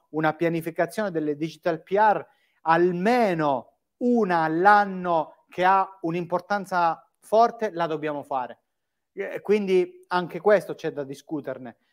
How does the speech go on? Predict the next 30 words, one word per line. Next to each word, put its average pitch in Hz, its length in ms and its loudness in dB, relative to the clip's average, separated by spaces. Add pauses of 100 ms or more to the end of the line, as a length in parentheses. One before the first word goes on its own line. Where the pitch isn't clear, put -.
(120)
Possiamo 151 360 -8
fare 196 220 2
delle 160 200 -4
piccole 160 360 -6
campagne 151 440 -8
di 143 100 -12
P - 120 -20
R 156 180 0
ogni 160 240 -8
tanto, 151 600 -2 (280)
ma 160 220 -2
se 175 180 -6
poi 220 240 0
diventano 185 460 -4
tutte 190 320 -8
piccole 180 320 -6
campagne 170 420 -4
di 165 160 -8
P - 80 -16
R, 185 580 -2 (420)
il 165 280 -4
valore 196 400 4
che 170 100 0
noi 180 140 -4
portiamo 175 760 0 (520)
può 196 320 6
non 175 180 -8
essere 170 280 -6
così 147 240 -10
forte. 135 460 -8